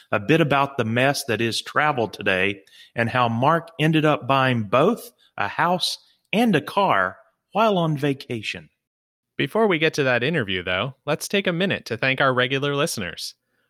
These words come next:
Speaker 2: Without you, we'd just be talking to ourselves. If you haven't already, click that button to subscribe to the show so you won't miss anything we have coming down the line.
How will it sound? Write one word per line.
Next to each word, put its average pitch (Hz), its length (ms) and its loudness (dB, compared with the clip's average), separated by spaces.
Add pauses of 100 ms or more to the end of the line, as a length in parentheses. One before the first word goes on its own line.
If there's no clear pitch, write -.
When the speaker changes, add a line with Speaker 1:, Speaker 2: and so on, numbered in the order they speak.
(100)
Speaker 2:
Without 160 380 0
you, 151 460 -2
we'd 120 180 -4
just 117 220 -2
be 131 120 -2
talking 110 360 -2
to 110 120 -6
ourselves. 87 720 -6 (440)
If 120 160 -4
you 120 100 0
haven't 156 240 0
already, 139 560 0 (140)
click 180 200 -6
that 185 200 -2
button 117 320 -2
to 104 120 -8
subscribe 127 520 -2
to 139 80 -2
the 123 100 -4
show 123 380 -2
so - 180 -6
you 131 140 -4
won't 180 180 -4
miss 180 240 -2
anything 131 420 -2
we 98 120 -6
have 104 200 -4
coming 113 260 -4
down 107 180 -2
the 120 100 -2
line. 80 320 -6